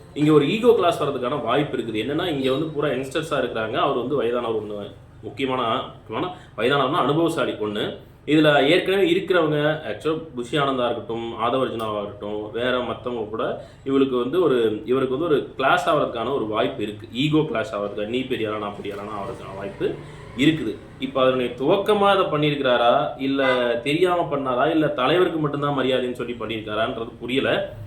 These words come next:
அந்த ஃப்ளெக்ஸ்ல, அவர் ஆபீஸ் மு-, முன்னாடி இருக்கக்கூடிய ஃப்ளெக்ஸ்ல வந்து, அஹ், புஷி ஆனந்தோ ஆதவ அர்ஜுனாவோ அவங்களுடைய படமே கிடையாது. ஏன்னா புஷி ஆனந்த் தான், அவர் தான் வந்து பொதுச் செயலாளர், அவர் இருந்திருக்கணும், but ஃபோட்டோ இல்ல. ஆனா இப்போ, அஹ்,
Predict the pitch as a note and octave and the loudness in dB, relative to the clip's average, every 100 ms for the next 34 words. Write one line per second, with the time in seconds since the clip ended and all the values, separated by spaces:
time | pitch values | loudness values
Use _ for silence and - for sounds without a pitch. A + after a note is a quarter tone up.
0 | - C#3 C3+ C3 B2 A#2 A2+ G#2+ G#2 C#3 | -4 2 2 4 2 4 2 0 0 -2
1 | C#3+ F3+ G3 E3 C#3 F3 D#3+ D3+ C3+ B2 | 0 0 2 6 6 4 -2 -4 -2 -2
2 | A#2 A#2+ C3 C3+ C3 A#2 A#2 G#2+ A#2 - | -4 -4 0 2 2 -2 -4 -4 -4 -4
3 | C#3 A2 G#2 D3+ C4 - - - A#2+ A2 | -4 -4 0 0 0 -4 -16 -12 -6 -4
4 | A#2+ B2 F#3 D#3+ C#3 C3 D#3+ C3 C#3 D3 | -4 -2 0 2 2 2 2 4 4 2
5 | B2+ A#2+ A2+ C#3+ A#2+ G#2+ G2+ G#2+ A#2 C3 | 0 -2 -2 0 0 0 0 -2 -4 -4
6 | C3 G#2+ G#2+ G2 - - - B2 B2+ A2+ | -2 0 0 -2 -12 -16 -10 -8 -6 -4
7 | D#3 D3 C3 D3+ A#2+ A#2+ D3+ C3 A2+ A#2+ | 0 0 0 0 2 2 0 -2 -4 -6
8 | B2 A2+ A2 E3+ C3 A2 A#2+ B2+ A2 A#2+ | -4 -4 -2 0 0 0 -2 -6 -6 -6
9 | F3 A2+ - - - - - - - - | -6 -6 -12 -16 -16 -16 -18 -18 -18 -6
10 | A#2+ A#2+ A2 G2+ G#2+ - - - F#3+ E3+ | -4 0 0 0 -4 -8 -16 -2 0 2
11 | D3+ C3 A#2+ A2 G#2 G2+ - - A2 A2 | 4 4 6 4 2 -2 -8 -14 -4 -2
12 | G#2+ G#2+ G#2+ G#2 G2+ G2+ G2+ | 0 0 0 0 0 -2 -4